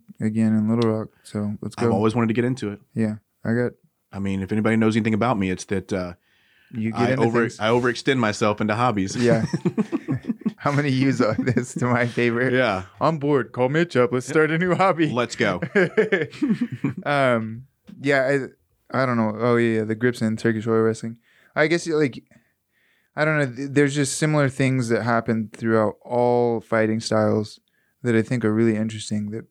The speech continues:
Speaker 1: people are like, "Okay, well," you know, like, universally, people are understanding that this is the way that works. Like, the idea of using your hips.
Speaker 2: Yeah.
Speaker 1: That's across all fighting styles, just about.
Speaker 2: Yeah.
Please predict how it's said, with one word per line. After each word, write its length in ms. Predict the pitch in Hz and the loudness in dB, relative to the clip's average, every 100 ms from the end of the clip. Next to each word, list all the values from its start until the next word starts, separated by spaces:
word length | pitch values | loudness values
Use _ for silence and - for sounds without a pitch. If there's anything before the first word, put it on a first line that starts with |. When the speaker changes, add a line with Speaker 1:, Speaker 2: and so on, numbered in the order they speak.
| _ _ | _ _
Speaker 1:
people 260 | 120 110 107 | -4 2 2
are 100 | 107 | 2
like, 360 | 107 110 - _ - | 0 -2 -12 _ -4
"Okay, 260 | 135 135 | -4 0
well," 240 | 127 113 110 - | 2 2 0 -4
you 160 | 127 135 | -2 0
know, 120 | 123 | 2
like, 280 | 120 104 _ _ _ | 2 0 _ _ _
universally, 760 | 131 156 151 110 127 123 123 110 | -2 0 0 2 0 2 0 0
people 280 | 120 113 110 | -2 0 2
are 180 | 107 101 | 2 2
understanding 600 | 110 107 - 110 107 107 | 0 0 2 2 2 0
that 140 | 101 | 0
this 200 | 107 101 | 0 -2
is 140 | 104 | -6
the 80 | 101 | -2
way 240 | 104 104 104 _ _ _ _ - | -2 -4 -10 _ _ _ _ -2
that 100 | 113 | 0
works. 180 | 113 | 2
Like, 180 | 117 110 | 0 -2
the 120 | 117 | 0
idea 280 | 123 127 127 | 0 2 0
of 140 | 113 110 | -2 -2
using 320 | 120 117 117 | -2 0 2
your 120 | 107 | 2
hips. 340 | 110 101 - _ _ _ - | 0 -2 -8 _ _ _ -6
Speaker 2:
Yeah. 220 | 110 95 - _ - | -2 -2 -4 _ 0
Speaker 1:
That's 320 | 131 123 - _ _ _ _ _ | 0 0 -14 _ _ _ _ _
across 320 | 120 131 113 | -4 0 0
all 240 | - 120 113 | 0 0 0
fighting 380 | - 101 104 | 0 0 -2
styles, 300 | 101 101 101 | -2 -2 -2
just 200 | 101 101 | -4 -10
about. 320 | 101 101 107 - | -6 -4 -4 -4
Speaker 2:
Yeah. 280 | 208 214 | -4 -4